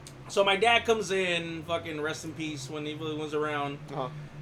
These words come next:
Speaker 1: And he came in, tell me some, I forgot what at that point, but
Speaker 2: Pour one out
Speaker 1: he was
Speaker 2: really
Speaker 1: telling
Speaker 2: quick.
Speaker 1: me some shit. Yeah, for real, honestly.
Speaker 2: Pour one out for a
Speaker 1: Fucking,
Speaker 2: real
Speaker 1: yeah,
Speaker 2: one.
Speaker 1: one, cheers, cheers to
Speaker 2: Pour one
Speaker 1: him.
Speaker 2: out to a real one, bro.
Speaker 1: Yeah. Ah,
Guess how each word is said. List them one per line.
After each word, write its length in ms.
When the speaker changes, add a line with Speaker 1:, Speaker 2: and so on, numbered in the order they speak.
Speaker 1:
And 220
he 80
came 260
in, 240
tell 180
me 100
some, 200
I 120
forgot 360
what 220
at 120
that 220
point, 340
but 400
Speaker 2:
Pour 180
one 100
out 80
Speaker 1:
he 60
was 120
Speaker 2:
really 40
Speaker 1:
telling 180
Speaker 2:
quick. 20
Speaker 1:
me 60
some 180
shit. 440
Yeah, 300
for 200
real, 260
honestly. 300
Speaker 2:
Pour 80
one 100
out 180
for 80
a 40
Speaker 1:
Fucking, 120
Speaker 2:
real 100
Speaker 1:
yeah, 80
Speaker 2:
one. 100
Speaker 1:
one, 80
cheers, 440
cheers 340
to 80
Speaker 2:
Pour 100
one 80
Speaker 1:
him. 60
Speaker 2:
out 120
to 80
a 80
real 240
one, 160
bro. 120
Speaker 1:
Yeah. 300
Ah, 240